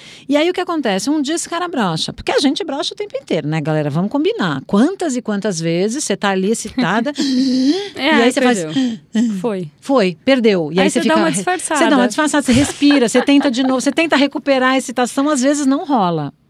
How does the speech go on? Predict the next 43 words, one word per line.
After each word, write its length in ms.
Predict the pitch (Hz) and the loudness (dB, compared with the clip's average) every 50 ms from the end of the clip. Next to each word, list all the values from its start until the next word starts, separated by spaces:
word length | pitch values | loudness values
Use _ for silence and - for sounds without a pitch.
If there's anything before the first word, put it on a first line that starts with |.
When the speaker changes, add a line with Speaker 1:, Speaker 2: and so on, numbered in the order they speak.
| _ _ | _ _
Speaker 1:
Ah, 80 | - | -4
então 160 | 311 - 156 | -2 -2 -2
a 40 | 123 | -2
gente 200 | 131 165 - 233 | -2 -2 -4 -4
brocha, 540 | 226 330 330 262 202 180 165 - - 156 - | -2 0 0 0 0 -2 -4 -6 -8 -10 -10
direto, 600 | 139 139 143 196 233 262 226 185 175 - - 151 | -10 -6 -2 0 2 2 2 0 -2 -4 -8 -8
né? 180 | 147 156 180 190 | -8 -6 -6 -6
Bem 240 | 175 160 156 175 190 | -6 -6 -4 -4 -6
simbolicamente 680 | - - 214 202 208 208 220 - 220 214 220 226 - | -6 -6 -4 -2 -2 -2 -2 -4 -4 -4 -4 -4 -6
falando. 340 | - - 285 208 170 156 147 - _ - - - - - - _ _ | -8 -6 -6 -4 -4 -6 -8 -10 _ -20 -20 -20 -20 -20 -20 _ _
E 100 | 208 233 | -2 -2
os 140 | 277 277 254 | -2 0 0
homens, 540 | 240 214 226 254 302 320 262 190 175 - - | 0 0 0 0 0 0 -2 -2 -4 -6 -4
e 100 | 190 196 | -2 -2
aí, 220 | 202 220 262 - - | 0 0 -2 -4 -6
assim, 180 | - - 226 | -6 -6 -6
isso 140 | 202 208 - | -6 -4 -4
também 220 | - 359 330 320 | -4 -4 -4 -4
acontece 360 | 339 294 381 262 226 202 196 - | -4 -6 -4 -2 -2 -2 -2 -4
com 80 | - | -8
os 80 | 185 175 | -6 -6
homens, 340 | 175 160 151 156 165 151 - | -4 -4 -4 -4 -6 -6 -4
passa 220 | - 170 170 - | -4 -4 -4 -4
uma 60 | 185 | -4
coisa 160 | - - 156 | -4 -6 -6
na 80 | 160 160 | -6 -6
cabeça, 720 | - - 330 254 202 202 226 240 220 180 - - 170 147 - - - - - _ | -8 -6 -2 0 0 0 0 0 -2 -4 -6 -8 -10 -10 -10 -14 -20 -20 -16 _
meu, 280 | 185 196 208 214 196 185 | -6 -2 -2 0 0 -2
a, 260 | 170 165 - - 180 | -2 -4 -6 -8 -8
a 100 | - 175 | -10 -6
posição 400 | - 214 196 185 196 - 202 196 | -6 -4 -4 -4 -4 -4 -4 -4
sexual 360 | - - 196 - - 202 175 | -4 -4 -4 -4 -2 -2 -2
não 100 | 175 175 | -2 -2
é 40 | 175 | -2
legal, 560 | 190 220 254 311 277 202 180 180 196 233 233 | -2 -2 0 0 0 0 0 0 -2 -2 -2
o 40 | 185 | -4
cara 200 | - 208 196 196 | -4 -6 -6 -6
não 140 | 196 208 208 | -6 -6 -6
tá 120 | - 180 | -6 -6
muito 200 | 170 170 170 208 | -6 -6 -4 -4
afim. 520 | 214 247 - - - 202 202 220 247 226 156 - _ - - - - _ | -4 -6 -6 -4 -2 0 2 2 2 0 -2 -6 _ -20 -20 -20 -16 _
E 100 | - 226 | -2 0
aí, 540 | 262 269 247 202 220 269 320 339 294 185 160 | 0 2 2 2 2 2 2 0 0 -2 -4